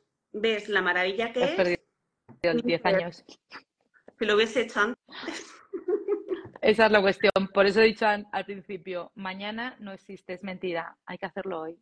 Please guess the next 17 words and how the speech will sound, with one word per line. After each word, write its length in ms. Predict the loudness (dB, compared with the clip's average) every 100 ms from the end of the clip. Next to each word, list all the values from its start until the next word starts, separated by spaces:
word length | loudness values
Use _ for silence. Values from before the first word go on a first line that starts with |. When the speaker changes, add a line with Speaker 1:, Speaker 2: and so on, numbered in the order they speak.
| -10
Speaker 1:
¿Verdad? 220 | -6 -6 -8
Speaker 2:
Hay 80 | -10
que 80 |
hacerlo 280 | -8 -6 -4
hoy. 120 | -4 -8 _ -20 -20 0
Ana, 240 | 4 4 2
te 80 |
voy 160 | -4 -4
a 60 | -6
despedir 340 | -8 -12 -12
porque 320 | -12 -10 -10 -10
vamos 200 | -14 -4
a 40 |
darle 200 | -2 -2
Speaker 1:
Vale. 60 | -6 -8
Speaker 2:
la 0 |
bienveni-, 140 | -14